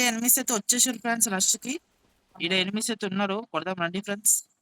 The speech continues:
Let's go, let's go. ఈడ ఎనిమీస్ ఉన్నారు,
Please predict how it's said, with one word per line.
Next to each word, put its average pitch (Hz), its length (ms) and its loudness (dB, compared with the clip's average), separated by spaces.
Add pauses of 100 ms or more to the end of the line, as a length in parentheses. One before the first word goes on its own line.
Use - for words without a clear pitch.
(560)
Let's 135 220 -8
go, 196 140 0
let's 147 240 -2
go. 208 60 -6 (1800)
ఈడ 139 100 -10 (140)
ఎనిమీస్ 165 440 -2 (480)
ఉన్నారు, 170 300 -2